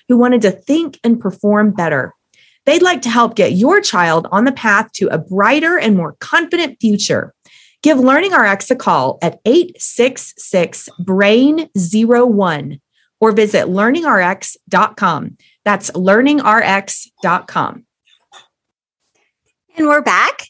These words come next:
Speaker 2: talking to Doctor Janika Benoit, or Doctor J,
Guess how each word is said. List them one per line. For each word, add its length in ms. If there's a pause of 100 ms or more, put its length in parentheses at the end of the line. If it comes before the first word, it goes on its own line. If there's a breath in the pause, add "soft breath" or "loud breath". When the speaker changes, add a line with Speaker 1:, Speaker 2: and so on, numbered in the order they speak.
(100)
Speaker 2:
talking 500
to 180
Doctor 380
Janika 520
Benoit, 600 (300 loud breath)
or 140
Doctor 480
J, 460